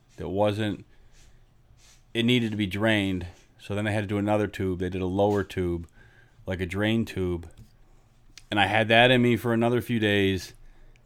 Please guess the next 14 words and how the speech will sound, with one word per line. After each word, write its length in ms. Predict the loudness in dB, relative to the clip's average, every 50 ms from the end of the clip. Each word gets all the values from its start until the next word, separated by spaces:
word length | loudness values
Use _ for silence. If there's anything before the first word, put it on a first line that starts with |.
| -20 -20 -20 _ _ _ -20 -20 -20 -20 _ _ _ -20 _ -20 _ _
but 140 | -2 0 2
it 80 | 2 4
wasn't 400 | 4 4 4 4 4 2 2 2
draining 560 | 2 2 4 6 6 6 4 4 2 -2 -4 -8 -14 -12
for 140 | -8 -8 -6
shit. 500 | -6 -4 0 0 2 2 0 -2 -8 -16 _ _ _ _ _ _ _ _ _ _ _ _ -20 -20 -20 -20 _ _ _ _ _ _ _ _ _ _ _ _ _
So 140 | -8 -6 -2
they 120 | -2 -2
come 260 | 0 0 0 2 4 4
in 280 | 6 6 6 6 6
and 100 | 4 4
they're 120 | 4 4 4
like, 140 | 2 2
"Look, 400 | 2 4 4 4 2 2 -4 -12